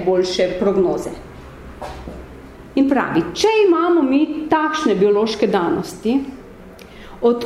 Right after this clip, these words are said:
kod se potem zgodi, da recimo imajo pa potem namesto, da bi bil koeficient ena cela nula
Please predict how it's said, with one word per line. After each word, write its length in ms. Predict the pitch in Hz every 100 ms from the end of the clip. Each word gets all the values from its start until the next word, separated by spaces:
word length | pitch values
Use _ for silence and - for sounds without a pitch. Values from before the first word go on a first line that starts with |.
| -
kod 360 | 359 427 - - -
se 180 | -
potem 560 | - 233 - 277 277 339 349 359 -
zgodi, 800 | 202 220 233 170 175 240 320 -
da 600 | 202 214 254 233 - - 196
recimo 1000 | 208 202 - 320 339 214 185 320 311 - - - - - - - - - - - 175 -
imajo 680 | 254 254 220 247 294 185 175 226
pa 80 | 247
potem 640 | 233 226 - 320 285 214
namesto, 560 | 208 247 320 370 -
da 120 | 214 214
bi 140 | 208
bil 280 | 208 330 359
koeficient 760 | 269 220 214 - 277 294 262 247 -
ena 380 | 226 247 247 185 185
cela 300 | 247 220 208
nula 320 | 214 190